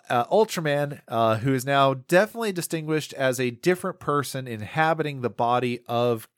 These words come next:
uh, Kaminaga, and that they kind of have, like, an impact on each other, but the character is now fully just Ultraman,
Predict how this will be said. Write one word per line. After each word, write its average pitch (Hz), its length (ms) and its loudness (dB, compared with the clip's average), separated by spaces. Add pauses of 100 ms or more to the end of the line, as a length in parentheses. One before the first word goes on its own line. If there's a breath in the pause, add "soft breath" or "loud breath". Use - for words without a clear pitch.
uh, 107 260 -2
Kaminaga, 127 720 -2 (220)
and 107 580 -6 (420)
that 113 320 -4
they 117 160 2
kind 160 400 -2
of 151 100 -4
have, 127 260 0
like, 110 300 -2
an 113 120 -12
impact 160 500 -4
on 175 120 -2
each 170 160 -6
other, 175 180 2
but 135 240 -10
the 110 120 -2
character 165 540 -4
is 120 80 -6
now 123 160 0
fully 147 400 -4
just 120 300 -12
Ultraman, 101 680 -6